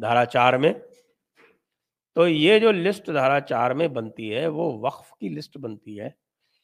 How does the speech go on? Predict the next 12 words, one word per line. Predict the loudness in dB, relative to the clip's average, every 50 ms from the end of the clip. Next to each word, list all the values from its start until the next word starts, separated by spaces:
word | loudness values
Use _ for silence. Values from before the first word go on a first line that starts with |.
| _ _ _ _ _ _ _ -8
इसमें | -8 -8 -8 -6 -2 0 2 2 2
वक्फ | 0 2 2 0 0 0 -4 -12 -10 -8
की | -8 -8
प्रॉपर्टीज | -6 -2 2 2 2 2 2 -2 -2 -2 -4 -6 -6 -6 -6
की | -8 -8 -8 -8
लिस्ट | -6 -6 -8 -8 -10 -12 -10 -10
किस | -12 -12 -10
अधिकार | -10 -10 -10 -8 -6 -6 -6 -8
से | -8 -12 -14
बनाई | -12 -10 -10 -8 -8 -8
जाती | -10 -12 -12 -16 -20
है? | -20 _ _